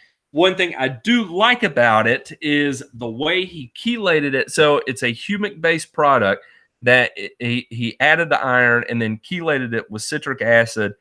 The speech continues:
and then added a, the way he stabilized his urea in a, in a very natural way. I just, I th-, I think it's a trip. I mean, uh, John has a very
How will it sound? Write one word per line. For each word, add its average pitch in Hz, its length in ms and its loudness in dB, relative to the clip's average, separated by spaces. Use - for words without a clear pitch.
and 156 180 2
then 143 200 2
added 147 600 4
a, 120 540 4
the 143 160 0
way 180 280 0
he 190 180 -6
stabilized 135 720 -2
his 104 200 -6
urea 110 680 2
in 107 100 -2
a, 98 280 0
in 101 120 -4
a 92 80 -2
very 120 520 2
natural 107 600 0
way. 98 420 4
I 104 120 0
just, 107 260 -6
I 123 120 -6
th-, - 220 -12
I 123 80 -8
think 120 360 -10
it's - 140 -10
a 92 120 -10
trip. 160 560 -2
I 120 80 -2
mean, 120 240 -2
uh, 107 280 0
John 180 240 4
has 135 160 0
a - 20 -4
very 143 340 2